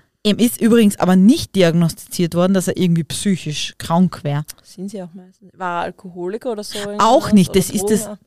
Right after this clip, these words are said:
Speaker 1: das ist der schlimmste Punkt für mich. Es ist ihm diagnostiziert worden, er trinkt einmal gerne ein Bier, aber er ist kein Alkoholiker. Aber nicht
Speaker 2: Und auch
Speaker 1: einmal
Speaker 2: keine Depressionen
Speaker 1: Nein.
Speaker 2: oder irgendwelche
Speaker 1: Er ist einfach
Speaker 2: Traumata.
Speaker 1: nur aggressiv.
Speaker 2: Wahnsinn.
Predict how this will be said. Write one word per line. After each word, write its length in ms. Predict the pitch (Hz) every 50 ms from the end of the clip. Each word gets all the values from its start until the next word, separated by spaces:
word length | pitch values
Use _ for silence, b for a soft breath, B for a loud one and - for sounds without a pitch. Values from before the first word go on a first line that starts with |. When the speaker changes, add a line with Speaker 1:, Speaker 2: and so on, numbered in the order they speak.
| _ _ _
Speaker 1:
das 320 | - 214 254 339 - -
ist 220 | - - 214 - -
der 80 | 190
schlimmste 500 | - - - - 240 254 262 - - 208
Punkt 340 | 196 - 190 185 185 - -
für 120 | - 190 175
mich. 180 | 160 151 147 B B B B B B
Es 180 | - 175 170 -
ist 80 | 226
ihm 140 | 277 269 254
diagnostiziert 500 | 220 220 190 202 208 - - - 226 233 220
worden, 120 | 240 208
er 100 | - 185
trinkt 260 | - 220 220 220 -
einmal 200 | 220 208 196 185
gerne 240 | 180 190 185 190 196
ein 60 | 185
Bier, 200 | - - 196 196
aber 80 | 185 180
er 80 | 165
ist 100 | 165 -
kein 140 | - 180 165
Alkoholiker. 540 | 156 - - - - 214 208 202 175 - 160
Aber 140 | 165 165 170
nicht 120 | 175 180
Speaker 2:
Und 60 | 190
auch 60 | 220 214
Speaker 1:
einmal 140 | 180 170
Speaker 2:
keine 220 | 165 240 233 233 233
Depressionen 540 | 233 233 220 - - 220 226 - 214 226 240
Speaker 1:
Nein. 520 | 277 302 339 370 339 247 214 214 214 208
Speaker 2:
oder 280 | - - 208 208 208 -
irgendwelche 580 | - 240 247 233 233 214 220 214 208 - - 214
Speaker 1:
Er 260 | 202 196 190 196 196
ist 180 | 196 175 156 -
einfach 220 | - 180 190 220 254
Speaker 2:
Traumata. 240 | 240 254 233 226
Speaker 1:
nur 200 | 214 208 226 226
aggressiv. 960 | 208 208 208 196 202 202 - - 196 190 - - - 185 170 - - - - _ _ _ _ _ _ _ _ _
Speaker 2:
Wahnsinn. 540 | _ 160 156 160 165 - - 165 165 175 180